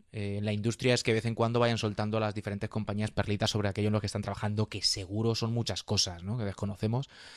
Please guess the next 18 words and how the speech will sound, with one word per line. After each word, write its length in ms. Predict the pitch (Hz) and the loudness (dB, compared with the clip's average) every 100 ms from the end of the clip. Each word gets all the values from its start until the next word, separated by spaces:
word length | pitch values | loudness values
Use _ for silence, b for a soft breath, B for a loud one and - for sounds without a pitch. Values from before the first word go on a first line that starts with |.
| B B - | B B -2
y 80 | |
de 80 | 104 | 0
las 160 | 101 - | 0 -2
que 80 | 101 | -4
se 80 | |
podrían 500 | 95 95 104 107 107 | -2 0 2 2 2
dar 220 | 107 101 - | 2 0 0
pistas, 320 | 104 - 110 | -2 0 -2
aunque 160 | 107 | -2
solo 160 | 101 95 | -4 -4
sea 160 | - 98 | -4 -2
por 160 | 101 | -2
poner 180 | 101 98 | -2 -2
los 160 | 98 92 | -4 -4
dientes 240 | 101 92 | -4 -4
un 100 | 95 | -4
poco 220 | 92 92 | -4 -4
largos. 360 | 90 85 85 - | -6 -8 -12 -16